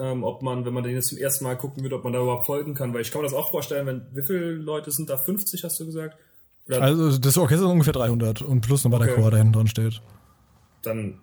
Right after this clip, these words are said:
Speaker 1: kann ich mir halt schon vorstellen, dass das an vielen, vielen Stellen, wenn ich mir so die Stücke vorstelle, äh, da der Film untergeht hinten dran komplett.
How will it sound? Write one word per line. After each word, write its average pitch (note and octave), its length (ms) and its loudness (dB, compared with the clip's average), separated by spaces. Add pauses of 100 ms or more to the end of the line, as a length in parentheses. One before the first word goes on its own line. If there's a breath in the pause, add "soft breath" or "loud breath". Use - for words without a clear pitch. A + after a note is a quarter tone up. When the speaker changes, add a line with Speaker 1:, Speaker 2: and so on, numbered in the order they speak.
(120)
Speaker 1:
kann B2+ 140 -4
ich B2+ 100 -10
mir C3+ 100 -4
halt A#2 140 -4
schon C3+ 140 -6
vorstellen, B2+ 280 -4
dass A#2+ 100 -4
das - 460 -2
an A#2+ 240 -10
vielen, F#3 360 2
vielen C3 260 -4
Stellen, A#2+ 340 -4
wenn B2 80 -4
ich B2 80 -8
mir C3 60 -4
so B2 100 -6
die A#2+ 120 -8
Stücke C3 260 -8
vorstelle, B2+ 1040 -2
äh, A#2+ 40 -8
da A#2+ 140 -4
der A#2+ 120 -2
Film C#3+ 440 -2
untergeht A#2+ 500 -2
hinten A2+ 220 -8
dran A#2+ 240 -12
komplett. A#2+ 460 -10